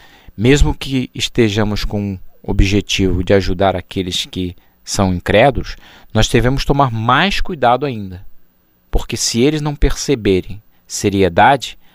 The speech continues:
a incredulidade deles será potencializada. Numa reunião séria em que para uma pessoa que é incrédulo tem um contato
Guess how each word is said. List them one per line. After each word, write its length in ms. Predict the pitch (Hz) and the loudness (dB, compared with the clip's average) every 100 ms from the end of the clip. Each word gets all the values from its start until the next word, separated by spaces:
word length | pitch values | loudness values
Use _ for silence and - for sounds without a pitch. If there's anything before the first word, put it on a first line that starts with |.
| _ _ | _ _
a 160 | - 110 | -4 -2
incredulidade 1000 | 107 - 101 92 92 87 80 85 87 82 | -2 2 2 4 2 2 2 2 2 0
deles 360 | 73 87 110 - | 2 4 4 0
será 260 | 104 101 | 2 2
potencializada. 1120 | - 139 170 - 120 - 117 123 90 - - - - _ _ - - - - - - _ | 4 4 4 2 0 0 -2 -2 -6 -12 -12 -12 -12 _ _ -20 -20 -20 -20 -20 -20 _
Numa 220 | 107 127 113 | 2 4 6
reunião 380 | 110 101 101 | 4 4 4
séria 600 | 95 - 107 110 98 87 | 2 4 6 6 6 2
em 100 | 90 | -4
que 140 | 101 - | -2 4
para 200 | 101 98 | 6 6
uma 160 | 101 | 2
pessoa 640 | - 98 - - 90 87 - - _ _ _ _ _ _ _ _ _ _ _ _ - | 4 4 4 2 2 0 -6 -16 _ _ _ _ _ _ _ _ _ _ _ _ -6
que 260 | 98 95 - | 0 2 4
é 80 | 101 | 2
incrédulo 640 | 104 - 98 87 82 82 - - - | 2 2 4 4 2 -8 -10 -16 0
tem 120 | 123 | 2
um 100 | 123 | 2
contato 800 | - 117 110 107 92 87 - | 2 0 2 2 2 2 -2